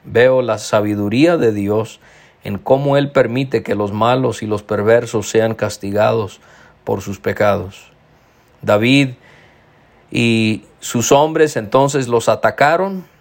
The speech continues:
desde esa mañana hasta la tarde del día siguiente. No escapó de ellos ni una sola persona, excepto cuatrocientos jóvenes que pudieron montar ca-,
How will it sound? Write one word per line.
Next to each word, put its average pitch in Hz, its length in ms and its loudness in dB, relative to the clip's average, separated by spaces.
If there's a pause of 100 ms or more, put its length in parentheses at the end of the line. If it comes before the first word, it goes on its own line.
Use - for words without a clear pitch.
(400)
desde 110 420 2
esa 143 200 0
mañana 135 580 2
hasta 113 220 -2
la 104 160 -2
tarde 147 380 2
del 110 200 -4
día 120 200 0
siguiente. 131 680 -4 (680)
No 120 200 0
escapó 131 480 0
de 123 220 4
ellos 135 300 -2
ni 104 140 -6
una 143 280 0
sola 135 320 0
persona, 151 560 -2 (520)
excepto - 520 0
cuatrocientos 127 840 -2
jóvenes 135 400 0
que 113 100 -6
pudieron 107 520 -2
montar 113 440 -2
ca-, 104 280 -2